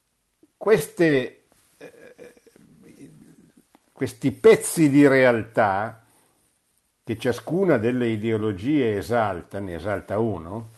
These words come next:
per esempio il liberalismo, la libertà assoluta, il socialismo, la classe, la classe operaia, o dopo la classe operaia,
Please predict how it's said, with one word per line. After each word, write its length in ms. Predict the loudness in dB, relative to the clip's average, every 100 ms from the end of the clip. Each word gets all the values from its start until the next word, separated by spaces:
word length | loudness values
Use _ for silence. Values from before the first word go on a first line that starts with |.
| _ _ _
per 120 | -12
esempio 440 | -8 -8 -8 -8 -8
il 60 |
liberalismo, 720 | -6 -6 -6 -4 -4 -4 -4
la 140 | -4 -2
libertà 720 | -4 -4 -4 -2 -2 -2 -2
assoluta, 720 | -6 -6 -2 0 -2 -6 -20 _ _ _ _ _ _ _ _ _ _ _ _
il 80 | -14
socialismo, 1040 | -8 -4 -2 2 2 2 0 0 2 2
la 160 | -2 -2
classe, 1160 | 0 0 -2 -10 -8 -6 -6 -10 -12 -14 -14 -18
la 80 | -14
classe 380 | -8 -8 -8 -20
operaia, 680 | -14 -10 -10 -8 -6 -4 -4
o 120 | -6
dopo 380 | -10 -14 -12 -14
la 100 | -16
classe 380 | -12 -12 -12 -18
operaia, 680 | -16 -12 -10 -6 -4 -4